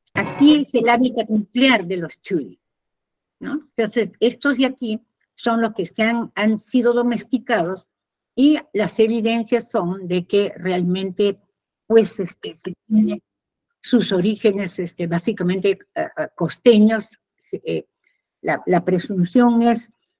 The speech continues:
se domesticaron en la cultura Paracas, eh, los mexicas y los chimúes, y las evidencias son los huecos que han dejado, ¿no? Entonces, nosotros tenemos que partir, y ustedes que están,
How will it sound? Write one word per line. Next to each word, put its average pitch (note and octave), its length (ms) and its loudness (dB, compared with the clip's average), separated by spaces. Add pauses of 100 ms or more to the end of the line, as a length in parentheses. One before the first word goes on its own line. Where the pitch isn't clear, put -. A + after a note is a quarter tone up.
(200)
se F#3 440 4
domesticaron G3+ 800 0
en G#3 80 -2
la F#3 100 -8
cultura G#3 360 -2
Paracas, A#3 720 -2
eh, F3 280 -2
los F3 200 0
mexicas G#3+ 500 -4
y A3 60 -2
los F#3+ 200 -2
chimúes, A#3+ 760 2 (800)
y A#3 120 -4
las A3 220 2
evidencias A#3 480 2
son A#3 160 -4
los F#3 140 -6
huecos G3+ 320 -2
que F#3+ 100 -8
han D#3 80 -8
dejado, - 400 -8
¿no? F3+ 120 -20 (1000)
Entonces, B3+ 500 -2 (480)
nosotros C4+ 640 0
tenemos C4 300 4
que A3+ 120 0
partir, G3 580 -6
y G3 140 -2
ustedes A3+ 400 0
que F3 120 -8
están, G#3+ 480 -4